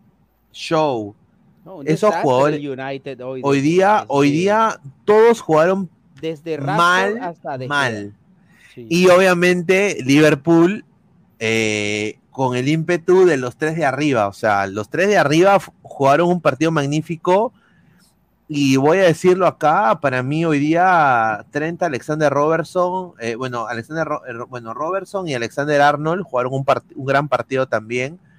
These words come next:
Speaker 2: Sí, Robertson
Speaker 1: Eh,
Speaker 2: me pareció, uf.
Speaker 1: carrileros espectaculares, pero obviamente tú no ves eso de Liverpool hace mucho tiempo.
Speaker 2: Sí.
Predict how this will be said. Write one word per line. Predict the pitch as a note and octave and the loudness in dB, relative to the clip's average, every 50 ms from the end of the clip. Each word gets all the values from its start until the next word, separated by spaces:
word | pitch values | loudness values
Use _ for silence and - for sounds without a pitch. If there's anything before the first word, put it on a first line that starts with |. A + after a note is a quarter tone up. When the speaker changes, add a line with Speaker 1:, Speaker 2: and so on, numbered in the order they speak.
| _ _ _ _ _ _ | _ _ _ _ _ _
Speaker 2:
Sí, | _ - B2 | _ -12 -8
Robertson | A2+ A2 G#2+ A2 A2 G#2+ G#2 G#2+ G#2+ G#2+ | -6 -6 -4 -4 -4 -6 -6 -6 -6 -8
Speaker 1:
Eh, | G#2+ G#2+ G#2 | -8 -8 -10
Speaker 2:
me | - | -12
pareció, | - A#2+ A#2 A2 G#2 _ - A2+ A2+ A#2 A#2+ A#2+ A#2+ A#2 A#2 _ _ | -12 -14 -14 -14 -16 _ -18 -16 -14 -12 -12 -12 -12 -14 -16 _ _
uf. | B2 A2 _ _ _ _ _ _ _ _ _ _ _ _ _ - | -20 -20 _ _ _ _ _ _ _ _ _ _ _ _ _ -6
Speaker 1:
carrileros | - C#3+ C3+ B2+ B2+ B2+ B2+ C3+ C#3+ D3+ D#3 E3+ F#3 F#3 - - - - - | -2 -2 0 0 0 -2 0 0 2 2 4 4 2 2 -2 -6 -18 -12 -8
espectaculares, | C#3+ C#3 - - B2+ B2 _ - B2 - - B2 A#2+ C3 D3 D3+ E3 F#3+ G#3 F#3 _ | -8 -8 -8 -6 -6 -6 _ -6 -8 -6 -4 -4 0 2 2 2 2 0 -2 -4 _
pero | - C3+ B2+ B2+ C3 | -2 0 2 2 0
obviamente | C#3+ D#3+ D#3+ D3+ D#3+ E3+ D#3+ C#3+ C3+ | 2 0 0 0 -2 -2 -4 -4 -6
tú | C3+ - F3+ | -6 -6 -6
no | F3+ F#3+ F#3+ F#3+ | -4 -2 -2 0
ves | F#3+ F#3 - - | 0 -2 -2 -4
eso | - F#3 F3+ - G#3 | -4 -4 -4 0 0
de | G3 F3 | 0 4
Liverpool | D#3 D3 D#3 E3 E3+ D#3+ - - F#3+ G3+ F#3+ - | 4 4 4 4 2 0 -2 -2 -2 -2 -2 -6
hace | - D3 - D3 | -8 -8 -6 -6
mucho | C#3 C3+ C3+ - A2 | -6 -6 -6 -8 -8
tiempo. | - C#3 C#3+ D3 C3+ A2+ - G2+ G2 - _ _ _ - | -4 -2 -2 -2 -2 -6 -10 -16 -20 -20 _ _ _ -16
Speaker 2:
Sí. | D3+ C#3+ C3 | -14 -14 -14